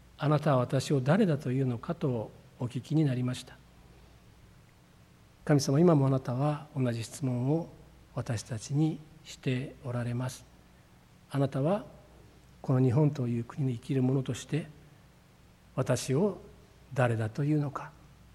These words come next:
私たちの信仰告白に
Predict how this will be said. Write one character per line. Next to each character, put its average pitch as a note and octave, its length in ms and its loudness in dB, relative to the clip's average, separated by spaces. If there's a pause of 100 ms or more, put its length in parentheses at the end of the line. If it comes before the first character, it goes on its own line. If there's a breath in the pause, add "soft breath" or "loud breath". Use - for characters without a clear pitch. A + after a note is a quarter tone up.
(1700 loud breath)
私 C3+ 240 0
た C3 80 -2
ち - 100 -2
の D#3+ 80 4
信 C#3+ 220 2
仰 C3 100 2
告 C3 240 -2
白 B2+ 200 -2
に D#3 260 2